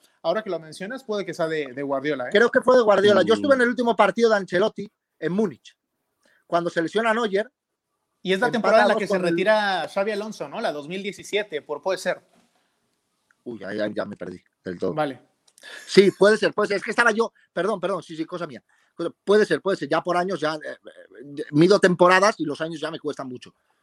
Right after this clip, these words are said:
Speaker 2: ¿no? Pero el, eh, estuve, creo, en el que fue el último partido, Bayern dos, Wolfsburgo dos, que se lesiona Neuer y de repente sale Ulreich, este portero que venía del Stuttgart, en teoría, que era buenísimo, canta dos y pa' casita, ¿no? Y estuve ahí en la rueda de prensa del último partido de Ancelotti.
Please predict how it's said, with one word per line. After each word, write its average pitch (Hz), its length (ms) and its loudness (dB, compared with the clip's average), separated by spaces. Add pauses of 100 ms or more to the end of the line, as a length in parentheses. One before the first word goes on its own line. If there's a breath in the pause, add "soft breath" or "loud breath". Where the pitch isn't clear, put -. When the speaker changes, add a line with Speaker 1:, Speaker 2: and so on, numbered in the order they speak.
(280)
Speaker 2:
¿no? 175 240 -2
Pero 165 400 2
el, 156 880 -2 (100)
eh, 147 280 -4
estuve, 185 340 -2
creo, 233 240 4
en 190 120 -2
el 170 80 -4
que 151 300 -6
fue 196 120 -4
el 202 60 -4
último 202 260 -8
partido, 175 320 -6
Bayern 180 280 -2
dos, 185 220 -6
Wolfsburgo 170 460 -4
dos, 202 200 -4 (240)
que 156 120 -6
se 156 100 -2
lesiona 190 400 0
Neuer 202 400 0 (320)
y 151 80 -6
de 151 80 0
repente 180 260 -4
sale 185 240 2
Ulreich, 202 520 0
este 175 180 -6
portero 165 400 -4
que 160 60 -4
venía 165 240 -4
del 156 180 0
Stuttgart, 175 420 -2
en 156 80 -8
teoría, 165 300 0
que 151 80 -12
era 156 140 -10
buenísimo, 190 580 -8 (280)
canta 165 380 2
dos 180 360 2
y 135 220 -8
pa' 120 160 -12
casita, 127 400 -6
¿no? 147 160 -8
Y 143 40 -4
estuve 156 240 0
ahí 151 80 0
en 143 80 -6
la 135 80 -2
rueda 135 160 -4
de 127 40 -14
prensa 135 200 -8
del 127 100 -4
último 131 200 -10
partido 123 300 -8
de 120 40 -8
Ancelotti. 120 360 -12